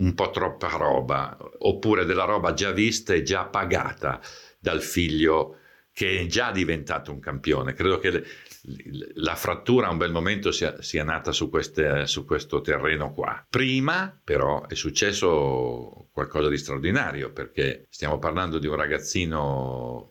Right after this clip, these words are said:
molto dotato, molto efficiente dal punto di vista della razionalità, ma fragile, con problemi di bullismo a scuola, con la voglia di,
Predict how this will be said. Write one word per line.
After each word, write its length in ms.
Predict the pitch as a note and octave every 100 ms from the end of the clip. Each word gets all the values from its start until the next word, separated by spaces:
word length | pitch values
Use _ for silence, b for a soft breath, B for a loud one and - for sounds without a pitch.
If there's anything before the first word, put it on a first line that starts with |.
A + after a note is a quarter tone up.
| -
molto 340 | E2+ G2 A#2 G2
dotato, 800 | D#2+ D2+ D#2 D#2 - G2 G2+ - _ _ _ _ _
molto 300 | D#2+ G2 G3+
efficiente 520 | E2 - C#2 E2 D#2+ D2
dal 140 | C2+
punto 240 | D#2+ C#2
di 100 | C2+
vista 320 | C#2 C#2 - C2
della 220 | B1+ C2
razionalità, 840 | C#2+ - C#2+ C2 C2 C2 - D#2
ma 200 | D#2+ E2
fragile, 760 | - G#2+ G#2 D2+ C#2+ C2+ C#2 -
con 320 | D#2+ D2+ C#2+
problemi 560 | D2 D#2+ E2+ E2+ E2+ D#2
di 500 | D2+ D2+ C#2+ C#2+ C#2
bullismo 540 | C2 D#2 D#2+ D#2+ D2+
a 60 | D2
scuola, 760 | - - F2+ F2 C#2+ C2 B1+ B1
con 180 | D2 D2
la 120 | D2
voglia 400 | D2 E2+ E2+ D#2+
di, 760 | D2 D2+ D2 C#2+ C#2+ C#2 C#2